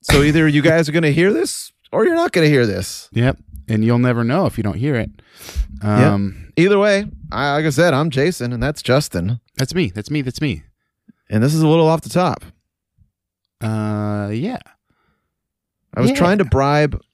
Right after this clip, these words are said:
Speaker 1: I was trying to bribe my, uh, my customers all week.
Speaker 2: To
Speaker 1: Sort
Speaker 2: listen to
Speaker 1: of.
Speaker 2: the show?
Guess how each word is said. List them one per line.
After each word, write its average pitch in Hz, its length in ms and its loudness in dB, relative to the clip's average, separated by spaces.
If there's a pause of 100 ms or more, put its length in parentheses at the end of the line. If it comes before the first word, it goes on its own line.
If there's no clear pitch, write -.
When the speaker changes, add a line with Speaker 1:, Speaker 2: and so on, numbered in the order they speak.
(120)
Speaker 1:
I - 40 -2
was 135 80 0
trying 190 140 0
to 196 80 0
bribe 131 240 2
my, 113 360 0
uh, 104 300 0
my 110 140 0
customers 104 680 -2
all 98 180 0
week. - 380 -4 (920)
Speaker 2:
To 120 100 -8
Speaker 1:
Sort 107 240 4
Speaker 2:
listen - 0 -
to 95 80 2
Speaker 1:
of. 101 60 -2
Speaker 2:
the 98 280 -2
show? 127 300 -2